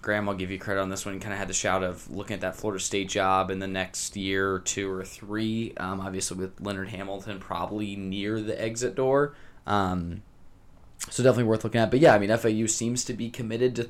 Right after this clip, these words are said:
to throwing money at it. But I think that's the big takeaway is if, you know, I, I love the comparison to V C U because I don't think there'll ever be another Gonzaga, but I think Gonzaga has proven that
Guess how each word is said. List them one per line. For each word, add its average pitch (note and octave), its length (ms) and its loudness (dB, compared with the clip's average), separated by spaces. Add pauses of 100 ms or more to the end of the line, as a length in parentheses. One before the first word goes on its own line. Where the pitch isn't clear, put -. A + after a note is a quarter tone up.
(120)
to B2+ 100 -4
throwing C3 320 2
money B2+ 260 4
at C3 140 6
it. C#3 200 2 (560)
But C3+ 160 6
I B2 100 12
think C#3+ 160 -4
that's A2+ 260 4
the A2+ 80 0
big G#2 500 2 (880)
takeaway B2 520 4
is G2+ 260 0
if, B2 400 2
you A2+ 100 -4
know, G#2+ 160 0
I, A2+ 200 4
I A2+ 280 4
love A2 320 4
the F#2+ 120 -2 (200)
comparison F#2+ 540 -2
to F2+ 40 -8
V F#2+ 120 -6
C G2 160 -4
U F#2+ 200 -2
because F#2 480 -4 (880)
I C3 60 -6
don't C3 100 -2
think B2 120 2
there'll A2 180 4
ever G#2+ 160 2
be G2+ 160 -2
another G2 300 -2
Gonzaga, G#2+ 580 0
but A2 300 -2
I A2 80 0
think - 180 -6
Gonzaga G#2+ 460 -2
has A#2 260 -2
proven A#2+ 580 0
that F#2+ 200 -4